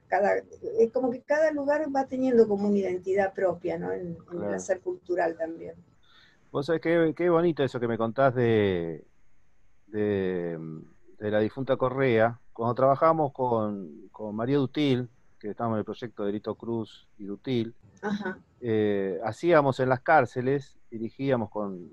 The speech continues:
Speaker 2: dirigíamos a los internos y trabajábamos los bandidos y las bandidas rurales y, y las leyendas. Entre ellas
Speaker 1: Mirá, qué
Speaker 2: trabajábamos la
Speaker 1: hermoso.
Speaker 2: difunta Correa. Bueno, a mí me tocó hacer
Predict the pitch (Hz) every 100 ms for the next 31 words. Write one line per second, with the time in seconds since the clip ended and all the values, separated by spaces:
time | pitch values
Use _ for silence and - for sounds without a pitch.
0 | 87 98 101 139 131 117 98 98 117 117
1 | 151 113 107 120 - - 107 101 104 107
2 | 107 135 120 101 95 - - _ _ _
3 | _ - 107 123 139 165 180 160 127 110
4 | 120 147 165 123 143 170 156 139 139 -
5 | _ - 120 120 - 113 104 120 - 147
6 | 95 87 85 _ - - - - - -
7 | _ 107 104 120 143 135 113 110 120 120
8 | 110 104 104 107 117 107 107 110 113 113
9 | 110 - - 117 117 135 120 117 123 117
10 | 104 117